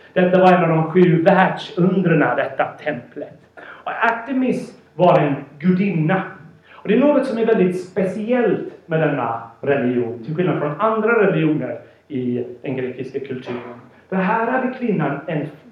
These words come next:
ovanligt framstående roll. Eh, alla präster var kvinnor och på många sätt så hade just här kvinnor auktoritet över män. Eh,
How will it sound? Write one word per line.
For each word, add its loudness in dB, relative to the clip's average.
ovanligt 0
framstående -2
roll. -2
Eh, -2
alla 6
präster 0
var 2
kvinnor 2
och 0
på 0
många 0
sätt -2
så -2
hade 0
just 0
här -4
kvinnor 0
auktoritet -4
över 4
män. 0
Eh, -2